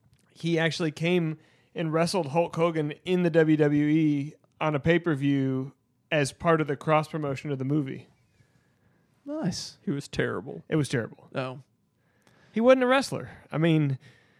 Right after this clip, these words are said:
Speaker 2: Didn't he have one cross eye? One of 'em kinda see that way, <laughs> not straight ahead.
Speaker 1: I'm
Speaker 2: He's
Speaker 1: di-, I'm,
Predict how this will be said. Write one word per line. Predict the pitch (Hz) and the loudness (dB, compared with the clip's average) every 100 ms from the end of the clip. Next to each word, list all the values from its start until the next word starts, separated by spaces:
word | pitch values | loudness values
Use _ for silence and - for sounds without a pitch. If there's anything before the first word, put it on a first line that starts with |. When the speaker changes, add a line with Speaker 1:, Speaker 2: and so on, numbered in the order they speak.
| _ _ _ - | _ _ _ -2
Speaker 2:
Didn't | 247 | 0
he | |
have | 277 202 | 2 4
one | 247 | 2
cross | - 175 185 185 | 4 6 6 6
eye? | 196 208 208 - - - - - _ _ _ | 2 4 2 0 -10 -20 -20 -20 _ _ _
One | 180 202 | -2 0
of | 185 | 2
'em | 170 139 | 0 -2
kinda | - 165 | 0 0
see | - 190 185 160 - - _ _ _ _ _ _ _ _ _ _ _ | 2 4 6 4 0 -10 _ _ _ _ _ _ _ _ _ _ _
that | - 156 | -2 4
way, | 202 202 196 - - - - - - | 6 8 8 6 2 -4 -6 -12 -14
<laughs> | - - - - - | -20 -18 -18 -14 -4
not | 190 175 | -4 -2
straight | - 208 | 6 8
ahead. | 185 208 208 214 - - _ _ _ _ _ - - - _ _ | 8 8 6 4 0 -16 _ _ _ _ _ -20 -20 -20 _ _
Speaker 1:
I'm | 151 | 6
Speaker 2:
He's | |
Speaker 1:
di-, | |
I'm, | 185 | 10